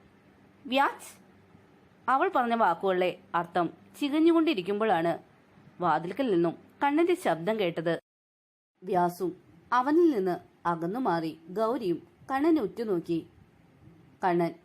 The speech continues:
ഗൗരിയെ പോലും ശ്രദ്ധിക്കാതെ ഓടിവന്ന് വ്യാസിനെ കെട്ടിപ്പിടിച്ചുകൊണ്ട് ചോദിച്ചു, "വ്യാച്ചാണോ കണ്ണന്റെ അച്ഛൻ?"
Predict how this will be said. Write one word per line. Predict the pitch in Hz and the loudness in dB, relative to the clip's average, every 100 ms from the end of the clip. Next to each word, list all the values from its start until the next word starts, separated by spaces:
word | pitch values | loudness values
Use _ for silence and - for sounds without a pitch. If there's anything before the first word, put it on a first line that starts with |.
| 214 | -6
ഗൗരിയെ | 262 285 311 370 | -2 0 4 2
പോലും | 294 196 202 | 2 -2 -4
ശ്രദ്ധിക്കാതെ | 208 170 165 165 165 165 165 - _ - | -6 -6 -6 -4 -4 -4 -6 -10 _ -6
ഓടിവന്ന് | 202 202 262 180 165 - - - | -2 0 0 -2 -4 -6 -14 -8
വ്യാസിനെ | 269 277 330 320 | -2 -2 -2 -4
കെട്ടിപ്പിടിച്ചുകൊണ്ട് | 320 180 220 - 175 175 175 170 165 - - - | -4 -8 -8 -8 -6 -4 -4 -4 -4 -10 -18 -8
ചോദിച്ചു, | 180 160 - 180 - - _ _ - - - - - - - _ | -8 -8 -8 -6 -6 -12 _ _ -20 -20 -20 -20 -20 -20 -20 _
"വ്യാച്ചാണോ | 226 240 254 262 381 339 330 240 - - - | -8 -2 0 2 2 2 2 -2 -12 -20 -6
കണ്ണന്റെ | 233 214 294 | -4 -2 0
അച്ഛൻ?" | 269 - 311 311 | -2 -4 -4 -4